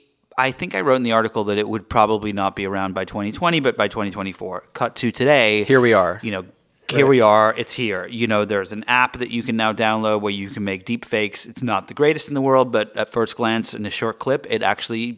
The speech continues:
Speaker 1: works pretty well. There's the guy who does these deep fakes on YouTube of, like, Bill Hader doing impressions of Arnold Schwarzenegger where his face becomes Arnold Schwarzenegger, but you can't actually tell because it happens so seamlessly.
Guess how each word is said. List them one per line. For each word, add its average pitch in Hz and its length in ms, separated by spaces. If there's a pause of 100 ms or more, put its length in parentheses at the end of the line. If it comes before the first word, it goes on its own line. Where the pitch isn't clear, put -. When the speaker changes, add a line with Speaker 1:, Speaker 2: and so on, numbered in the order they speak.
Speaker 1:
works 117 240
pretty 139 220
well. 120 360 (320)
There's 110 540
the 117 160
guy 107 460
who 110 560 (320)
does 110 300
these 107 200
deep 117 260
fakes 104 280
on 104 120
YouTube 117 480
of, 95 120
like, 98 280
Bill 104 220
Hader 107 680
doing 104 240
impressions 101 640
of 104 120
Arnold 98 220
Schwarzenegger 113 580
where 107 140
his 92 160
face 104 220
becomes 127 360
Arnold 117 220
Schwarzenegger, 107 560
but 104 80
you 98 100
can't 98 280
actually 101 240
tell 131 340
because 120 240
it 95 80
happens 98 340
so 101 120
seamlessly. 139 580